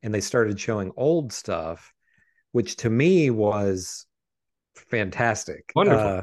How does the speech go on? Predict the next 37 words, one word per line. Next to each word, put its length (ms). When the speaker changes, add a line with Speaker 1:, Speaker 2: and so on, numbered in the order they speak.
Speaker 2:
Yeah. 240
Speaker 1:
yeah. 300
I 160
went 340
to 140
see, 720
uh, 260
which 240
I 100
actually 500
saw 240
it 100
when 100
I 40
was 160
a 40
kid 280
in 100
the 80
theater. 440
So 180
it 60
wasn't 400
one 220
that 120
I 160
had, 200
had 180
not 240
seen 180
before, 320
but 180
I 140
went 320
to 140
see, 640
uh, 480